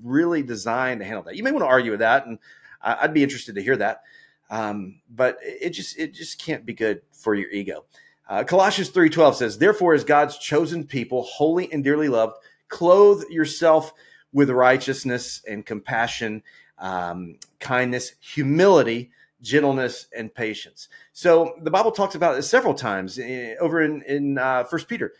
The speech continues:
Uh, he even mentions, you know, be clothed with humility, like, wear it. It needs to, it needs to cover you. It needs, humility needs to cover,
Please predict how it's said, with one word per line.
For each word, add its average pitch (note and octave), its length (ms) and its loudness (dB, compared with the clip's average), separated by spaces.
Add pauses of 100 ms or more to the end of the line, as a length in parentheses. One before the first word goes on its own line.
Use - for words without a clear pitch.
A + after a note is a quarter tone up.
(300)
Uh, A#2 280 2
he D3+ 100 -4
even D#3 160 0
mentions, A2 360 -4
you A#2 80 -12
know, A2 120 -6
be A2 180 -8
clothed C3+ 720 2
with G#2 160 -4
humility, F2+ 480 -10
like, E2 160 -16
wear A2+ 400 0
it. F#2 120 -8 (100)
It C#3 180 -6
needs D#3 380 -4
to, C3 320 0
it D#3 100 -4
needs D3+ 300 -6
to - 120 -16
cover C#3 460 -4
you. G2 260 -6
It C#3 140 -6
needs, D3+ 300 -12 (240)
humility E3+ 720 0 (340)
needs C#3 340 0
to - 100 -12
cover, C3 840 0